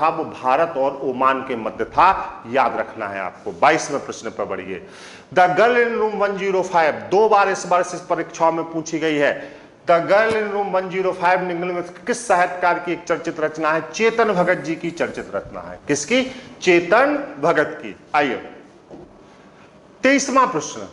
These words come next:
निम्नलिखित में से किस राज्य की विधानसभा ने संस्कृत को राज्य की दूसरी, ध्यान से पढ़िए, संस्कृत को राज्य की दूसरी आधिकारिक भाषा बनाने संबंधी प्रावधान वाले विधेयक को पारित किया?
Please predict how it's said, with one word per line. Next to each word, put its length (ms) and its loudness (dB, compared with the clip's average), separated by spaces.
निम्नलिखित 480 2
में 60 0
से 120 -2
किस 260 -2
राज्य 400 2
की 80 -6
विधानसभा 640 2
ने 180 0
संस्कृत 680 0
को 120 4
राज्य 460 2
की 100 -6
दूसरी, 520 -4
ध्यान 220 4
से 100 -2
पढ़िए, 300 -2
संस्कृत 680 -2
को 100 2
राज्य 380 0
की 100 -6
दूसरी 440 -4
आधिकारिक 560 0
भाषा 320 0
बनाने 340 0
संबंधी 420 -4
प्रावधान 460 2
वाले 200 2
विधेयक 360 -2
को 60 -4
पारित 340 2
किया? 220 4